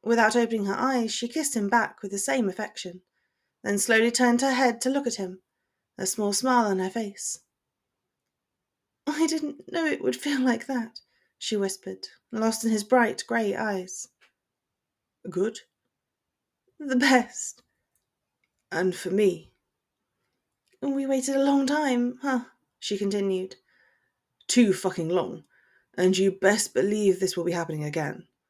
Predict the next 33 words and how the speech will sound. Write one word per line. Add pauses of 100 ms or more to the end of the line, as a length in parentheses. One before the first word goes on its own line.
(1000)
"I
hoped
you
would
say
that," (400)
she
laughed. (840)
"As
long
as
you'll
have
me,
Granger." (1200)
"I've
waited
five
years
to
get
here. (400)
I'm
not
going
to
lose
this
now. (560)
Lose
you," (340)
she
confirmed.